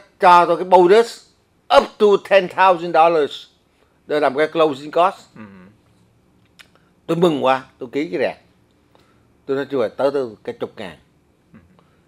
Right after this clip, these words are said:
Speaker 1: Nhưng mà sau nó cho tôi cái bốn ngàn mấy, rồi, rồi, tôi tại sao văn bản như vậy? Nó nói up to.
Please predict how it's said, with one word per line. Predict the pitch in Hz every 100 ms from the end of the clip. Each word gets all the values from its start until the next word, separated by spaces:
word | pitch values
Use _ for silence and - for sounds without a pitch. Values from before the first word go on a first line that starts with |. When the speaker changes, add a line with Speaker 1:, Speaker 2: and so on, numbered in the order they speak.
| _ -
Speaker 1:
Nhưng | 170 156
mà | 143 131 _ _ _
sau | - 170 170
nó | 151 151
cho | 147 147 139
tôi | 135
cái | 139
bốn | 151 180
ngàn | 139
mấy, | 120 147 139 120 -
rồi, | 117 120
rồi, | 117 131 _ _
tôi | 139
tại | 147 143
sao | 143
văn | 151 151
bản | 117 147
như |
vậy? | 131 120
Nó | 135
nói | 139 143 - 254
up | - -
to. | -